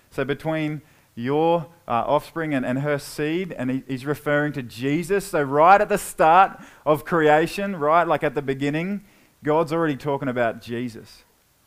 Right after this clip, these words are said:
And he's saying, "One is coming that's gonna crush you, Satan. Yes, you, you're gonna injure him. You know, you're gonna, uh, bruise his heel. So yes, you will injure him, but ultimately he's gonna crush you."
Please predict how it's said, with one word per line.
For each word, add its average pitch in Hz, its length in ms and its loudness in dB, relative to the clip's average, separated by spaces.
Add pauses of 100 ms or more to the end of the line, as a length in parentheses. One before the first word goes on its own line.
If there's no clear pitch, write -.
(360)
And 131 120 -2
he's 123 100 -2
saying, 139 300 -2
"One 175 580 2
is 139 160 -6
coming 156 720 -6
that's - 160 -16
gonna 127 220 -6
crush - 440 -8
you, 131 100 -12
Satan. 110 520 -10 (640)
Yes, 196 300 4
you, 196 140 0
you're 185 100 -4
gonna 180 180 0
injure 180 320 0
him. 160 320 -2
You 165 100 -4
know, 160 100 2
you're 175 120 0
gonna, 165 280 -2 (260)
uh, 120 120 2
bruise 156 680 -2 (240)
his 160 220 -4
heel. 165 440 -4
So 180 120 -4
yes, 156 420 2
you 196 100 -4
will 190 240 2
injure 202 340 0
him, 156 340 0
but 147 140 2
ultimately 156 540 0
he's 147 160 -2
gonna 135 180 -2
crush - 480 -8
you." 104 260 -12